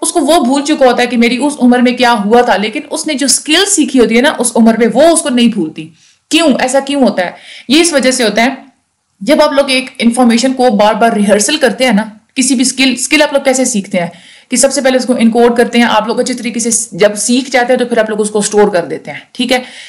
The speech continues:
जब एक, अ, जब आप लोगों ने उस इन्फॉर्मेशन को, अ, दोबारा यूज़ करना हो, for example अगर आप लोगों ने उस स्किल्स को दोबारा यूज़ करना है ना,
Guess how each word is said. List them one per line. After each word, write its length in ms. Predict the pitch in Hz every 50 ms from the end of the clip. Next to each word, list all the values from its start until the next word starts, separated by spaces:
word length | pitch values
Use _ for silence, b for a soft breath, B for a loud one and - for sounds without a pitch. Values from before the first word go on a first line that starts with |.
| B B B B
जब 360 | 190 214 277 320 330 - - -
एक, 360 | 247 262 285 269 - - -
अ, 400 | - - 220 220 226 208 190 190 - - 190
जब 220 | 202 254 254 269
आप 100 | 285 -
लोगों 140 | 285 277 277
ने 80 | 277 269
उस 280 | 277 - - - - -
इन्फॉर्मेशन 520 | 240 233 233 254 240 226 226 233 254 262 262
को, 220 | 262 247 240 240
अ, 560 | 247 233 233 - 208 214 208 208 202 196 196
दोबारा 560 | 226 214 214 214 214 240 240 226 214 - - - -
यूज़ 220 | 233 254 277 247 -
करना 200 | 240 208 196 196
हो, 160 | 196 196 233
for 80 | 233 208
example 220 | 233 226 226 226
अगर 120 | 226 233
आप 120 | 240 233 247
लोगों 140 | 240 240 240
ने 60 | 233
उस 140 | 262 262 -
स्किल्स 240 | - 254 254 254
को 100 | - 254
दोबारा 300 | 208 220 202 214 214 233
यूज़ 320 | 240 214 196 233 285 277 -
करना 220 | 254 220 208 214
है 60 | 226
ना, 220 | 226 240 240 240